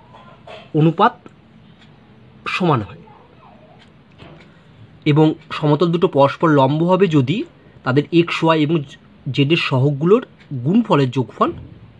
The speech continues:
শূন্য হয়, তবেই তারা পরস্পর লম্ব হবে। ঠিক আছে, তাহলে লম্ব হওয়ার শর্ত কী পেলাম? যদি দুটি সমতলের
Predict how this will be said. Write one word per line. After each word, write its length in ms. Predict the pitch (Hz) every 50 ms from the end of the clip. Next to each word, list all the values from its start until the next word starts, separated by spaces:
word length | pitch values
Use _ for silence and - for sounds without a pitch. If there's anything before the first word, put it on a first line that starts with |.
| - _ _ _ _ _ - - - - - - - -
শূন্য 300 | - - 185 175 151 139 127
হয়, 180 | 127 196 240
তবেই 260 | - - 139 139 175
তারা 180 | 165 - 131 156
পরস্পর 360 | 147 127 120 117 - - 226 220
লম্ব 260 | 156 117 107 110 104
হবে। 200 | 104 98 - - 135 - _ _ _ _ _ _ - _ _ - - -
ঠিক 100 | - 214
আছে, 160 | 214 - - - - _ _ _ - - -
তাহলে 140 | - 120 113 117
লম্ব 180 | 120 123 135 139
হওয়ার 180 | 147 156 147 -
শর্ত 180 | - 147 - - 160
কী 100 | - 180
পেলাম? 240 | 170 190 196 240 285 - - - _ _ _ - - - - - - _ - - 139 120
যদি 260 | 131 135 135 139 202 202
দুটি 300 | 170 135 131 127 165 156
সমতলের 600 | - - 123 123 123 123 - 139 143 170 226 254